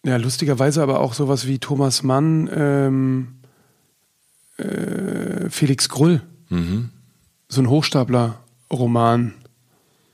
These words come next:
Speaker 1: Äh,
Speaker 2: Wann hat sich das bei dir verändert? Also, dass du das, also diesen, äh, vom, äh, man hat ja so,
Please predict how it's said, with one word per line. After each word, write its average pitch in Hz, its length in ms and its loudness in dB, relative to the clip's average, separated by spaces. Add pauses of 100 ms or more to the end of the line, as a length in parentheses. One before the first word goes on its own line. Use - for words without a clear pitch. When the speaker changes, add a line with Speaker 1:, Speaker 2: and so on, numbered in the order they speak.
(2500)
Speaker 1:
Äh, 151 480 2 (100)
Speaker 2:
Wann 85 120 0
hat 101 100 -2
sich 123 100 0
das - 140 -2
bei 104 140 0
dir 98 140 2
verändert? 107 540 -2 (320)
Also, 90 140 0
dass 90 180 2
du 101 80 2
das, - 280 2
also 92 220 0
diesen, 87 420 2
äh, 113 120 -2 (220)
vom, 87 460 0 (520)
äh, 92 140 -2
man 87 180 -2
hat 98 120 0
ja 98 120 6
so, 87 220 2